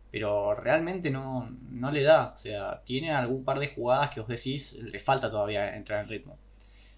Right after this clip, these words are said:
Y, y pasando al, al, al, al partido, no sé si se lo daría a Washington. Eh, a ver, obviamente que ese front seven, eh, es muy bueno, pero m-, me pasa lo mismo que con Chicago, ¿viste? O sea, tiene una defensa muy buena,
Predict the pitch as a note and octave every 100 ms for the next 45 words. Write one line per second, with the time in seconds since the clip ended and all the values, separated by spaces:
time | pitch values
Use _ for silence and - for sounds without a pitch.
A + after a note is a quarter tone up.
0 | - A2+ A2 A2 G#2+ A#2+ A#2+ - D#3 G3
1 | D3 A#2+ A2+ A#2+ A2+ A2 G#2+ - A#2 G#2+
2 | A2 - B2 G#2 G2 - - - - -
3 | - - - - - - D3 F3 G#3+ B3+
4 | B3 - F#3 F3 E3 D3 D3 E3 D#3+ D#3
5 | E3 F3+ E3+ F3 - - - - - -
6 | - - - - A2+ G#2+ G#2 G#2 G#2 G#2
7 | - - - - - - A#2+ A#2 - C3
8 | C3+ D3 D3 C3 B2+ C#3 C#3 C#3 C3+ -
9 | C#3 C#3+ D3+ - A#2 G#2+ - - - -
10 | B2+ C#3 D3 D3+ D3 C#3+ C#3 - - -
11 | - - - C3+ C#3 C3+ C#3 - C#3+ D3+
12 | G3 G3 G3+ F3+ F#3+ F#3 D#3+ D3 C3+ C3
13 | C3 D#3 B2+ A2+ B2+ - B2+ - B2+ -
14 | D#3 E3 D#3+ D#3 D#3+ E3+ D#3+ E3+ D#3+ E3
15 | E3 E3 D#3+